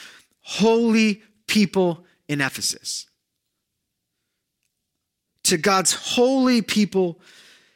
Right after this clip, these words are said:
in Ephesus, the faithful in Christ Jesus. So Paul begins with this statement, "To God's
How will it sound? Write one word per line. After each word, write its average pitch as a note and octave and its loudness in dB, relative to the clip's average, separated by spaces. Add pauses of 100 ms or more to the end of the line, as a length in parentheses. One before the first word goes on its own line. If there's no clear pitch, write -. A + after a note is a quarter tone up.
(240)
in F3+ 2
Ephesus, D3 -2 (100)
the D#3 -6
faithful E3+ -2
in D3 -6
Christ B2 -4
Jesus. G#2 -8
So E3+ 0
Paul G#3+ 0
begins F#3+ 0
with D#3 -2
this D3+ 0
statement, B2 -4
"To - -8
God's C#3+ -2